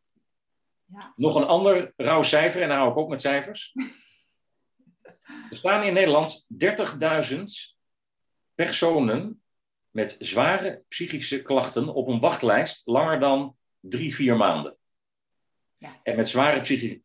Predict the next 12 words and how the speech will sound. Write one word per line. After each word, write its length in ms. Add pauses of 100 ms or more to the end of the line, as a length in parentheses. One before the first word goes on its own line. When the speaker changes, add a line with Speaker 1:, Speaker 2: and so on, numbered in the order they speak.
(120)
Speaker 2:
psychische 380
kla-, 360
klachten 300
bedoel 180
ik 180
onder 240
andere 360
wat 200
voorkomt 440
uit, 400 (280)
eh, 180
anorexia. 840